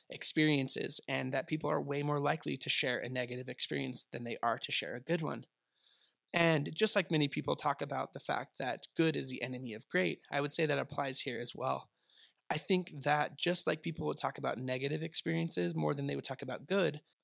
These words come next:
I think they also talk about exceptional experiences more than they would talk about good as well. And this, this fleeting thing, because what is exceptional one day becomes the norm the next day.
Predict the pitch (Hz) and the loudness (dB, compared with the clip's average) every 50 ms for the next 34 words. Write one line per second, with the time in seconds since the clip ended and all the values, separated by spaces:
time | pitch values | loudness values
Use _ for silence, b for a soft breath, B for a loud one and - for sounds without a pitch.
0 | _ _ - 151 147 - 196 170 156 135 90 98 139 156 - - 156 139 - - | _ _ -2 -2 0 2 0 4 4 4 4 6 4 6 6 4 2 2 2 0
1 | 123 - - 127 131 123 113 - - - - - - 147 135 - - 135 131 123 | 0 0 0 -4 -4 -4 -4 -2 2 4 6 6 6 6 6 4 2 0 0 -4
2 | 127 123 - - - 123 123 107 120 - - - - - - B B B B B | -8 -6 -6 -6 -6 -6 -8 -8 -8 -8 -8 -8 -6 -8 -8 B B B B B
3 | B - 139 139 131 127 123 135 71 71 - - - 143 - - 131 - - - | B 4 6 6 8 8 6 2 2 0 -2 -2 -4 -4 -4 -2 -4 -4 -4 -4
4 | - - - - - - - - - - - - - - _ _ _ _ _ _ | -4 -4 -4 -4 -4 -6 -4 -2 -2 -2 -2 -4 -10 -16 _ _ _ _ _ _
5 | B B B B B B B B B 160 170 180 - - 170 - - - - 185 | B B B B B B B B B 4 4 6 6 4 4 2 2 0 0 2
6 | 190 190 175 165 151 147 - - 185 165 165 151 135 131 135 147 147 - - 143 | 2 2 4 2 2 0 0 0 0 2 2 2 2 0 -4 -6 -8 -6 -2 -2
7 | 139 135 - - - - - _ _ _ - 160 170 165 165 147 156 147 - - | -2 0 0 -2 -2 -4 -10 _ _ _ 2 6 6 6 8 6 6 6 6 4
8 | - 160 151 - - - 151 147 151 143 139 147 139 135 135 127 135 110 104 87 | 6 6 6 4 4 2 4 2 0 0 -2 -2 -2 -2 -2 -4 -4 -6 -6 -8
9 | - - - _ _ _ _ _ _ _ _ - 139 139 135 131 - - 139 135 | -8 -10 -14 _ _ _ _ _ _ _ _ -6 0 0 0 0 0 -4 -2 -2
10 | 139 135 131 131 127 - - - - - 139 139 139 151 165 170 160 147 135 147 | -2 -2 -2 -4 -2 -2 -2 -2 0 -2 -2 0 2 2 4 4 2 0 -2 -4
11 | 139 143 151 156 - - - - 62 - - | -4 -4 -6 -2 -2 -2 -2 -2 -4 -6 -8